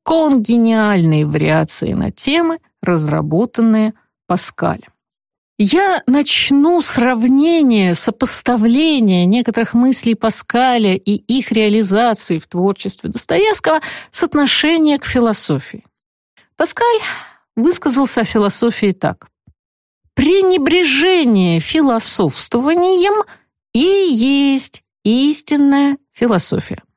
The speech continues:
В тридцать восьмом году, будучи совсем молодым человеком, вы помните, он родился в двадцать первом году, Достоевский написал брату:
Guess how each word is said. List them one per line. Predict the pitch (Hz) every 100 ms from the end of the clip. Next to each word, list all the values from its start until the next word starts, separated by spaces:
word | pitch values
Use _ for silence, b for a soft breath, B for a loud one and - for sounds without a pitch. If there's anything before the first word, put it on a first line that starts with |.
| _ _ _ _ _
В | -
тридцать | 370 - -
восьмом | 320 - 269 330
году, | 208 180 139 165 208 _ _ _ _ -
будучи | 262 294 285
совсем | - 269 - 381 311
молодым | 220 196 294
человеком, | - 208 170 147 151 262 254
вы | 156
помните, | 160 175 247 226
он | 185
родился | 175 175 165 160
в |
двадцать | 165 185 - -
первом | - 180 180 190
году, | 240 277 359 B B B B -
Достоевский | 190 320 - 330 392 - 370
написал | 330 311 214 - 247 240
брату: | 156 139 -